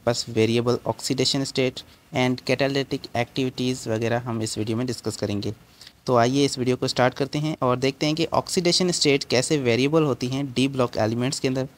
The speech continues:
हमने पिछली वीडियो में डी ब्लॉक एलिमेंट्स के बारे में पढ़ा था, उसकी बाइंडिंग एनर्जी, इलेक्ट्रॉनिक कॉन्फ़िगरेशन वगैरह, अ, हमने डिस्कस की थी।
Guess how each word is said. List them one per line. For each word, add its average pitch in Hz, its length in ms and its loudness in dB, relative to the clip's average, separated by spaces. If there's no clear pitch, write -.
हमने 127 180 2
पिछली 127 280 -2
वीडियो 143 180 4
में 143 180 0
डी 131 160 2
ब्लॉक 135 260 2
एलिमेंट्स 127 480 2
के 135 100 0
बारे 123 220 2
में 127 120 0
पढ़ा 123 240 0
था, 135 140 0
उसकी 127 220 -4
बाइंडिंग 117 460 0
एनर्जी, 127 340 -2
इलेक्ट्रॉनिक 120 520 0
कॉन्फ़िगरेशन 120 640 -2
वगैरह, 117 340 -2
अ, 117 40 -6
हमने 113 280 -2
डिस्कस 113 320 -4
की - 200 -4
थी। 120 200 -6